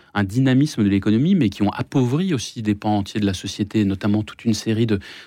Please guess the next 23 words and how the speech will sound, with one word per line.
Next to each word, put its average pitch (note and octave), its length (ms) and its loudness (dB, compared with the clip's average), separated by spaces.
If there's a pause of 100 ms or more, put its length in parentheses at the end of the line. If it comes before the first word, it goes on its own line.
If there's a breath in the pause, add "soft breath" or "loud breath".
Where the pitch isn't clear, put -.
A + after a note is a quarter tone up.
(280 loud breath)
pour, A2+ 120 0
quand A2+ 120 0
vous G#2 160 2
êtes A2 100 0
aujourd'hui G#2+ 340 2
une G2+ 200 6
mère A2+ 420 2 (320 loud breath)
célibataire G#2+ 800 2
en G2 80 2
Allemagne G#2 400 4
avec F#2+ 180 0
trois - 220 -2
mini-jobs A2+ 560 2
en F#2+ 160 0
parallèle, A#2+ 460 2
euh, G#2+ 180 4 (460 loud breath)
franchement, - 260 0
votre G#2 180 -2
vie, D3+ 180 2
elle G#2 120 4
est F#2 60 0
pas A2+ 100 -2
enviable. C#3+ 480 0